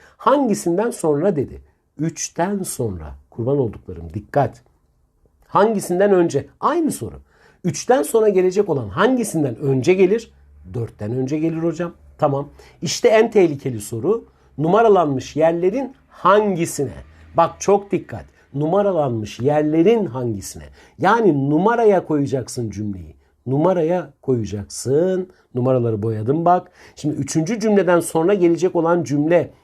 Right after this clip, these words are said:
hangi numaraya gelir? Dörde gelir. Dört beşe kayar, beş altıya kayar. Evet, burada da cevabımız D seçeneği oluyor dostlarım. Çok dikkat etmeliyiz.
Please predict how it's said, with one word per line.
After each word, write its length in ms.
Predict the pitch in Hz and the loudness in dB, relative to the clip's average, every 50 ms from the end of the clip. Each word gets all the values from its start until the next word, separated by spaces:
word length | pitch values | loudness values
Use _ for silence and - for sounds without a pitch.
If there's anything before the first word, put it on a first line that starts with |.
| _ _ _ | _ _ _
hangi 460 | _ - - 202 254 285 277 277 269 240 | _ -2 0 2 2 2 2 2 2 4
numaraya 500 | 208 202 190 190 190 185 180 170 165 143 | 4 4 4 4 4 6 6 4 4 2
gelir? 460 | 131 143 139 170 233 262 - - _ _ _ _ _ _ _ 92 95 87 | 2 0 2 2 0 0 -2 -10 _ _ _ _ _ _ _ -16 -8 -6
Dörde 440 | 127 127 123 120 107 87 98 143 | -6 -4 -4 -6 -6 -4 -2 -2
gelir. 440 | 143 127 127 113 120 160 202 202 - - _ _ _ - | -2 -2 -4 -2 0 -2 -2 -2 -6 -14 _ _ _ 2
Dört 340 | 151 127 - - - _ | 2 2 2 -6 -14 _
beşe 280 | 107 104 - - 160 - | -12 -12 -10 -10 -12 -12
kayar, 340 | - 180 175 175 - - 139 | -10 -12 -12 -12 -12 -8 -8
beş 200 | 131 120 - - | -8 -8 -8 -10
altıya 460 | 98 107 107 101 - 104 120 156 156 | -10 -10 -10 -10 -6 -6 -6 -6 -2
kayar. 260 | - 180 185 196 190 - - - _ _ | -2 -2 -2 -2 -4 -8 -16 -20 _ _
Evet, 200 | - 107 92 85 - _ - | -8 -6 -6 -8 -10 _ -6
burada 220 | 117 110 104 135 110 | -4 -2 0 0 -2
da 80 | 110 95 | -2 -4
cevabımız 640 | 107 120 120 113 104 101 90 110 143 151 135 95 92 | -4 -4 -4 -4 -4 -4 -2 0 0 0 -2 -2 -2
D 160 | 123 131 120 | -2 -2 -2
seçeneği 600 | - - 101 - - 92 98 104 131 170 185 - - - _ _ | -2 -6 -10 -12 -8 -6 -4 0 2 2 0 0 -6 -18 _ _
oluyor 380 | - 113 117 113 135 139 131 98 | -8 -6 -4 -2 0 0 0 -2
dostlarım. 520 | 107 101 - - - 107 113 151 170 151 - _ | -4 -8 -8 -10 -10 -6 -6 -4 -6 -6 -10 _
Çok 440 | _ - - 135 139 151 151 147 _ _ _ _ _ _ | _ -6 0 2 2 2 0 -2 _ _ _ _ _ _
dikkat 420 | 107 - - - 131 143 147 143 - _ _ _ - | -16 -16 -10 -8 -8 -6 -8 -8 -14 _ _ _ -16
etmeliyiz. 720 | 98 98 - - 87 92 113 113 - - - - _ | -16 -14 -12 -10 -6 -4 -4 -4 -4 -6 -10 -16 _